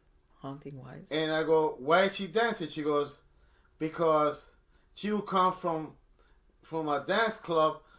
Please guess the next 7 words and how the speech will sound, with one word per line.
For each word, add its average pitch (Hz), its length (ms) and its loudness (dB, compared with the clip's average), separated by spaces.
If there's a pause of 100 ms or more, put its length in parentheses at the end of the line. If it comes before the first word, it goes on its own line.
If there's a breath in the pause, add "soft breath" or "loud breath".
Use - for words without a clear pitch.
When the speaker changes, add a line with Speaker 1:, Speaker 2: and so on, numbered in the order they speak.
(260 soft breath)
Speaker 2:
and 147 100 -6
come 170 200 -2
meet 175 140 -4
her 160 120 0
father 147 380 0
here." 180 380 -4 (840)
Speaker 1:
Wow. - 280 -18